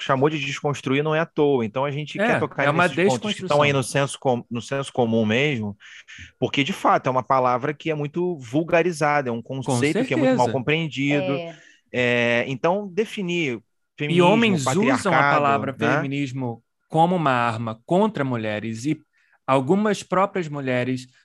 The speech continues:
Speaker 2: falam, "Não, mas eu não sou feminista." "Eu não acredito nisso", não sei o quê, e, e sem nem saber o que é o feminismo.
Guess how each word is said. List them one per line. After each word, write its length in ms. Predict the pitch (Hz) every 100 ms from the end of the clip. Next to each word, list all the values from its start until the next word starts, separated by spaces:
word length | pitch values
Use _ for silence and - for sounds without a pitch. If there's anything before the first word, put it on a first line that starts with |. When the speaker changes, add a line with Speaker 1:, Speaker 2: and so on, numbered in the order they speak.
| _
Speaker 2:
falam, 260 | - 139 143
"Não, 140 | 127
mas 160 | 151 135
eu 60 | 151
não 80 |
sou 140 | 185 135
feminista." 560 | 120 104 98 - 120 123 _ _ _
"Eu 100 | 127
não 80 | 135
acredito 420 | 131 131 123 120
nisso", 280 | 110 107 -
não 80 | 110
sei 140 | 123
o 40 | 117
quê, 80 |
e, 180 | 135 160 160
e 40 |
sem 420 | - 190 190 190 -
nem 300 | 165 196 254
saber 640 | 254 247 220 147 175 226
o 120 | 254
que 260 | 247 165 131
é 80 | 110
o 60 |
feminismo. 560 | 113 117 110 104 95 104